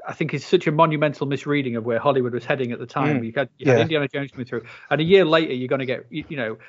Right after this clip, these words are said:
Speaker 1: you're gonna get your archetypal modern heroes. You're gonna get Rambo, Commando,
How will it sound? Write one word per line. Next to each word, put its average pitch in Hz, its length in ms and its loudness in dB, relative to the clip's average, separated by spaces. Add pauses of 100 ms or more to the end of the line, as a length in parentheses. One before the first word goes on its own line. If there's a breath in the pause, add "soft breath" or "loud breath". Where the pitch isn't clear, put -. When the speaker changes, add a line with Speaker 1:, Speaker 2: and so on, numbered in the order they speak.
(120)
Speaker 1:
you're 156 140 -2
gonna 185 180 4
get 170 240 2
your 139 120 -2
archetypal 131 640 -2
modern 120 580 -6
heroes. 117 500 -2
You're 131 80 -10
gonna 127 120 -6
get 120 120 -6
Rambo, 123 580 0
Commando, 120 920 -4